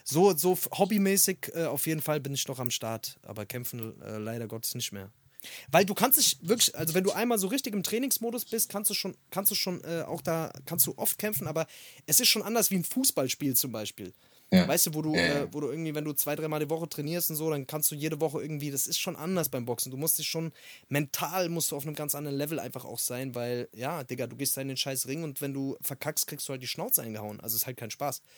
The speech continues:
Speaker 2: Ja, ja,
Speaker 1: Weißt
Speaker 2: ja,
Speaker 1: du, so,
Speaker 2: voll,
Speaker 1: das,
Speaker 2: voll.
Speaker 1: äh, das ist schon was anderes mental und, und, äh, physisch auch einfach. Da,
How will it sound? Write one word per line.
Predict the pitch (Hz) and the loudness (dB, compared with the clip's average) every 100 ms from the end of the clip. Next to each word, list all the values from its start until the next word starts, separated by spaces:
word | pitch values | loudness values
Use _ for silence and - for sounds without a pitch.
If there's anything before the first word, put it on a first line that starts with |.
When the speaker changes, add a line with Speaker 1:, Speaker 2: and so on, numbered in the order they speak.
| - - | -16 6
Speaker 2:
Ja, | 87 | 10
ja, | 82 | 12
Speaker 1:
Weißt | 85 | 10
Speaker 2:
ja, | 85 | 6
Speaker 1:
du, | 123 | 6
so, | |
Speaker 2:
voll, | 110 | 6
Speaker 1:
das, | 98 - | 6 6
Speaker 2:
voll. | 135 117 117 117 113 | 4 2 -2 -2 -4
Speaker 1:
äh, | - - | -8 -4
das | 131 143 | 0 4
ist | |
schon | - 156 | 4 4
was | 151 - | 4 2
anderes | 156 180 165 156 - | 0 2 4 2 2
mental | 139 131 135 151 151 | -2 0 -2 -2 -4
und, | - 131 127 - | -8 -8 -6 -6
und, | 120 127 - | -8 -6 -8
äh, | - 120 120 120 - _ _ _ _ | -6 -6 -4 -6 -8 _ _ _ _
physisch | - 214 254 165 - | 0 6 6 6 0
auch | 131 127 | -2 -6
einfach. | 127 139 160 - _ _ _ _ _ _ _ - - | -6 -4 -4 -6 _ _ _ _ _ _ _ -4 -4
Da, | - | 0